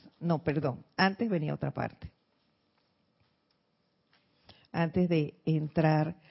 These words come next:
a esa parte. El uso consciente de la llama violeta consumidora es el único medio por el cual todo ser humano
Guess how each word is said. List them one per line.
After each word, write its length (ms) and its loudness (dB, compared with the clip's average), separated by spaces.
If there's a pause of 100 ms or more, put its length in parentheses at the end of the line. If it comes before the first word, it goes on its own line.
(360)
a 140 4
esa 380 4
parte. 560 -4 (1120)
El 200 6
uso 260 6
consciente 760 8
de 100 6
la 120 6
llama 360 6
violeta 460 6
consumidora 840 2 (420)
es 180 10 (140)
el 200 4
único 480 4
medio 380 6
por 160 2
el 160 2
cual 480 4 (360)
todo 380 8
ser 260 6
humano 500 2